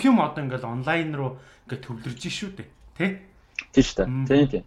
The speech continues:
Speaker 1: Би бас яг тэгж хараад л байгаа.
Speaker 2: Аха.
Speaker 1: Тийм.
Speaker 2: Тийм, тийм. Одоо тэгтээ тэргөө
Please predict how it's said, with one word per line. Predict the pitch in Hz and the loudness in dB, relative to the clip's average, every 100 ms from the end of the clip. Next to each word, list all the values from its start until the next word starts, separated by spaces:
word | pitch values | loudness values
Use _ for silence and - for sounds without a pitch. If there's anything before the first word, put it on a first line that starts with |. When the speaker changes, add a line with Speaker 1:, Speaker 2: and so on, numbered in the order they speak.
| _ | _
Speaker 1:
Би | 196 | -4
бас | 175 165 | -4 -4
яг | 135 | -6
тэгж | 160 - | -8 -6
хараад | - 143 135 | -4 -2 -4
л | 117 | -8
байгаа. | - - - - - - - _ - - | -12 -16 -18 -20 -20 -20 -20 _ -20 2
Speaker 2:
Аха. | - 110 101 | 4 4 2
Speaker 1:
Тийм. | 117 - - - - - | -4 -10 -18 -20 -20 6
Speaker 2:
Тийм, | 262 | 8
тийм. | 175 139 139 | 10 12 10
Одоо | 160 202 | 10 4
тэгтээ | - 208 | 2 -4
тэргөө | 185 175 165 | -2 2 6